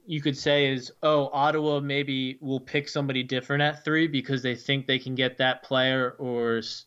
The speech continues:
you know, somebody else at five, 'cause having three five kinda changes the way you look at things.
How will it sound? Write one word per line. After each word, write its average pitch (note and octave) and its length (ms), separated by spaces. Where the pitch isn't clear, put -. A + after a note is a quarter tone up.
you C3+ 120
know, B2 100
somebody B2 380
else A#2+ 220
at A2 160
five, B2 480
'cause C3+ 120
having F3 320
three D#3+ 300
five C#3 520
kinda C3 220
changes B2+ 540
the A#2+ 120
way A#2 120
you A2 240
look A#2 240
at G#2 240
things. - 460